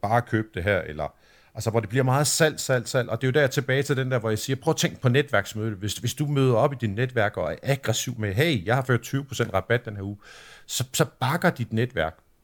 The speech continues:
Så det er den typiske fælde nummer et, det der med, at man begynder at lave salg. Du skal ikke sælge til dit netværk. Du skal træne dit netværk i at forstå, hvad du er god til, så de kan anbefale dig til andre.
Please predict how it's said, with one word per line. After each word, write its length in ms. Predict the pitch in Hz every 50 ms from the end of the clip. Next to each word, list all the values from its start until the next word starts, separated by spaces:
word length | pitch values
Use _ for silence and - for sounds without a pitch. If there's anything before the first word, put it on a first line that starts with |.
| _ _ _
Så 120 | - -
det 140 | 117 - 160
er 40 | 170
den 140 | 165 170 160
typiske 380 | - - 180 151 117 - -
fælde 280 | 123 - 131 127 131 139
nummer 240 | 135 117 101 101 101
et, 100 | 113 -
det 120 | 123 113
der 80 | 123 117
med, 120 | 113 113
at 60 | 113
man 120 | 107 107 98
begynder 320 | - 120 - 160 156 139
at 60 | 107
lave 160 | 104 104 98 95
salg. 240 | - - 123 117 - _ _ - - - - _ _ _ _ -
Du 80 | 156
skal 140 | 135 - 185
ikke 120 | 180 180
sælge 200 | - - 170 170 175
til 120 | - 175
dit 120 | 143 139 135
netværk. 480 | 139 151 - - 120 117 120 - -
Du 80 | 143 131
skal 180 | - - 135 127
træne 440 | - - - - 139 143 160 170 175
dit 220 | 175 156 127 -
netværk 580 | 117 127 139 143 _ - 107 101 98 104 - -
i 220 | - 131 131 139 - _ _ _
at 80 | 110 104
forstå, 420 | - 113 - - - 135 131 131 -
hvad 120 | 98 98
du 80 | 90 101
er 40 | 90
god 280 | - - 233 254 -
til, 260 | - - - 180 180 175 _ _ - _ - - _ _ _
så 180 | _ - - 127
de 100 | - 104
kan 140 | - - -
anbefale 580 | - 123 160 220 226 233 - 190 185 180 170 170
dig 160 | 160 147 127 123
til 120 | - 185 -
andre. 300 | - 135 180 202 277 254